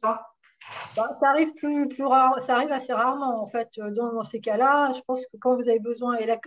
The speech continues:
Speaker 2: la propriété industrielle et intellectuelle, c'est quand même très particulier, il vaut mieux, euh, au moment où ça se pose, il vaut vraiment mieux con-, euh, il vaut mieux, euh, consulter un expert.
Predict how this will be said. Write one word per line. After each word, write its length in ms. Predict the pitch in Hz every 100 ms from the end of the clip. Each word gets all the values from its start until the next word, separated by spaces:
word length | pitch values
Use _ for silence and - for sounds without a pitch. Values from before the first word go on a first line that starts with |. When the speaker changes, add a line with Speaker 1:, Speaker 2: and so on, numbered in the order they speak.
| -
Speaker 2:
la 500 | 233 214 208 208 208 208
propriété 520 | - 240 233 - 240
industrielle 600 | 220 220 - 220 226 214
et 180 | 202 196 202
intellectuelle, 420 | 208 208 226 220
c'est 80 | _
quand 60 | 202
même 100 | 196
très 140 | -
particulier, 640 | 214 190 _ - 185 233 254 - - - _ -
il 140 | 226
vaut 180 | 214 254
mieux, 160 | 254 269
euh, 880 | 262 262 247 220 214 208 202 208 208
au 140 | 233
moment 420 | 226 233 247 240 226
où 60 |
ça 200 | - 220
se 80 | -
pose, 160 | 269 254
il 100 | 220
vaut 140 | 202
vraiment 440 | 190 233 254 262 226
mieux 320 | 240 254 254
con-, 300 | 247 220 214 - 208
euh, 380 | 202 202 202 196 190 185 196
il 140 | 208
vaut 160 | 208 208
mieux, 260 | 226 220
euh, 420 | 214 185 180 170 180
consulter 420 | 233 240 214 247
un 100 | 214
expert. 560 | 202 202 - 240 214